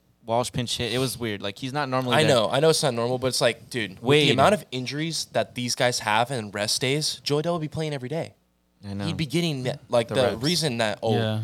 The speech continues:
Speaker 2: he's not gonna get the correct
Speaker 3: Reps.
Speaker 2: amount of reps.
Speaker 3: Yeah.
Speaker 1: And I don't know
Speaker 2: He
Speaker 1: why.
Speaker 2: will.
Speaker 1: I don't know why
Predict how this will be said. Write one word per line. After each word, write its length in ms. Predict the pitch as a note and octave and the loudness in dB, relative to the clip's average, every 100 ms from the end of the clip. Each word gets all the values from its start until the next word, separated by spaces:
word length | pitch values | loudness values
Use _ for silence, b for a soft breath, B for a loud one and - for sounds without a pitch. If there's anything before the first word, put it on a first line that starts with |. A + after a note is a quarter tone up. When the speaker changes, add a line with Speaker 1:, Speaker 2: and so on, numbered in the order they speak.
| G#2+ - | -6 -10
Speaker 2:
he's 160 | A#2 | -2
not 160 | B2+ G#2+ | -2 0
gonna 140 | A2 | -6
get 200 | G#2 A2 - | -6 -8 -4
the 260 | F#2+ F2+ - _ _ _ _ - | -6 -6 -12 _ _ _ _ -12
correct 240 | B2 G#2+ | -6 2
Speaker 3:
Reps. 120 | C3 | 4
Speaker 2:
amount 160 | A2+ F#2+ | 4 2
of 80 | F2+ | 0
reps. 320 | G#2 E2 - | -2 -2 -6
Speaker 3:
Yeah. 80 | A2 | -2
Speaker 1:
And 80 | B2+ | 2
I 40 | |
don't 120 | D#3+ F3 | 4 6
know 160 | F#3+ | 6
Speaker 2:
He 60 | D3 | 8
Speaker 1:
why. 280 | B2 C3+ E3+ | 6 8 6
Speaker 2:
will. 380 | E4+ A3+ G#2 - | 4 2 -2 0
Speaker 1:
I 60 | C3 | 2
don't 80 | F3 | 4
know 100 | E3+ | 4
why 560 | B2+ B2+ C#3 D3+ C#3 | 6 6 4 2 -4